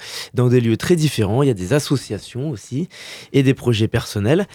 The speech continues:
Et pour commencer, déjà, à la M J C, vous donnez donc des cours toutes les semaines,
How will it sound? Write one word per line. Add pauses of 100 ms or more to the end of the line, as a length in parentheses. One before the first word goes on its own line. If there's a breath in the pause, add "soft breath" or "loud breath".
(360 loud breath)
Et
pour
commencer,
déjà,
à
la
M
J
C,
vous
donnez
donc
des
cours
toutes
les
semaines,